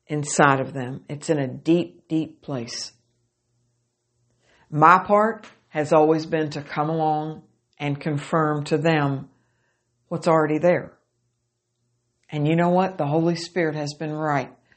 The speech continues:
one hundred percent of the time. Could that be you? My Father who is in heaven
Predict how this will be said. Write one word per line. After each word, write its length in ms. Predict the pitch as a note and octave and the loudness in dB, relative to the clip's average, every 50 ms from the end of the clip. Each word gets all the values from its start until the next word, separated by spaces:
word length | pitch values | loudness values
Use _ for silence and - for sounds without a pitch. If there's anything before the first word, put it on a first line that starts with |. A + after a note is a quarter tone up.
| _ _ _ _ _ | _ _ _ _ _
one 420 | - E3 C#3+ D3+ D#3+ F3 F#3 G3 G3+ | -10 -6 -2 0 2 2 2 0 -2
hundred 680 | G3 - - G3+ F#3 F3 E3+ F3 F3 E3+ E3+ - - | -6 -8 -6 -4 -4 -4 -2 -2 -2 -4 -4 -6 -10
percent 400 | - F3 E3 - - E3+ D3 C#3+ | -10 -10 -8 -8 -6 -6 -4 -4
of 120 | C#3+ C#3+ D#3 | -4 -6 -8
the 60 | C#3+ | -10
time. 400 | - D3 C#3+ C#3 C#3+ C#3 - - _ _ _ _ _ _ _ _ _ _ _ _ _ _ _ _ _ _ _ _ _ _ _ _ _ _ _ _ _ _ _ _ _ _ _ _ _ _ _ _ _ _ _ _ - | -10 -10 -10 -10 -10 -10 -14 -16 _ _ _ _ _ _ _ _ _ _ _ _ _ _ _ _ _ _ _ _ _ _ _ _ _ _ _ _ _ _ _ _ _ _ _ _ _ _ _ _ _ _ _ _ -2
Could 280 | - F3+ D#3 D3 D3 | 0 0 0 2 4
that 420 | F3 E3+ E3+ F3 D#3+ - - - _ _ _ _ _ _ _ _ _ _ _ _ _ _ _ - C3+ | 4 4 4 4 2 -2 -8 -16 _ _ _ _ _ _ _ _ _ _ _ _ _ _ _ -8 -2
be 120 | C#3+ E3 | 0 2
you? 540 | D#3 C#3+ C3+ C#3 D3+ D3+ C3 A2+ - - - _ _ _ _ _ _ _ _ _ _ _ _ _ _ _ _ _ _ _ _ _ _ _ _ _ _ _ _ _ _ _ _ _ _ _ _ _ _ _ _ _ _ _ _ _ _ _ _ _ _ _ _ _ _ _ _ _ _ _ _ _ _ _ _ _ _ _ _ _ _ _ _ _ _ _ _ _ - | 2 2 2 2 2 2 2 0 -2 -6 -12 _ _ _ _ _ _ _ _ _ _ _ _ _ _ _ _ _ _ _ _ _ _ _ _ _ _ _ _ _ _ _ _ _ _ _ _ _ _ _ _ _ _ _ _ _ _ _ _ _ _ _ _ _ _ _ _ _ _ _ _ _ _ _ _ _ _ _ _ _ _ _ _ _ _ _ _ _ -8
My 380 | D3 D#3 E3 F#3 G3 G3 G3 - | 0 4 4 6 6 4 2 -2
Father 800 | - - - - G3 F3+ F3 F3 E3+ E3 D3+ D3 D3 C#3 C#3 - _ _ _ _ _ _ _ _ _ _ | -8 -14 -8 -2 0 2 4 4 4 2 0 -2 -4 -4 -6 -10 _ _ _ _ _ _ _ _ _ _
who 280 | - F3 E3 - E3 - | -6 -4 -4 -4 -4 -2
is 240 | E3 D#3+ D#3 D3 C3+ | 0 0 0 0 0
in 120 | C3+ B2+ | -4 -4
heaven 500 | C#3 D3 C#3+ C#3 C3 C3 C3 C3 A#2+ - | -4 -4 -4 -4 -4 -6 -8 -10 -10 -14